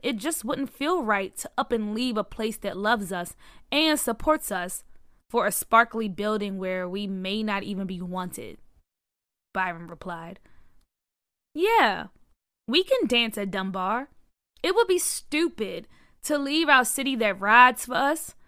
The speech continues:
And besides, who's gonna ride for the kids that come after us?"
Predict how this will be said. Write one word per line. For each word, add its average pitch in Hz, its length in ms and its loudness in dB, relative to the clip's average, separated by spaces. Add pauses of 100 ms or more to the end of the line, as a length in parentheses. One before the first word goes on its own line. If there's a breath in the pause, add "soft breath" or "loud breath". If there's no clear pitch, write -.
(420)
And 311 260 2
besides, 294 760 4 (360 soft breath)
who's 370 280 0
gonna 330 200 2
ride 269 380 8
for - 100 -8
the 247 120 -6
kids 262 540 -4
that 247 180 2
come 285 240 -2
after - 360 0
us?" - 480 -8